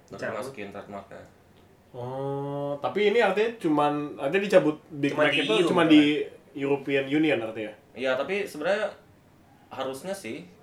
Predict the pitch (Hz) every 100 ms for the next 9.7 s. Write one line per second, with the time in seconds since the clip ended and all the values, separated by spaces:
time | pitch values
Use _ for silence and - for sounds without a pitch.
0 | - 123 160 185 - - _ 117 127 123
1 | 160 139 120 117 110 110 107 123 123 113
2 | 98 127 113 - - 113 113 110 - _
3 | - - - _ - _ _ _ 131 135
4 | 135 156 165 135 117 113 117 113 113 110
5 | - 127 117 117 190 - 139 165 165 170
6 | 165 175 208 165 170 180 170 156 151 147
7 | 151 175 165 139 131 117 120 117 139 151
8 | 123 120 117 113 113 143 127 120 120 127
9 | 123 117 113 113 95 107 123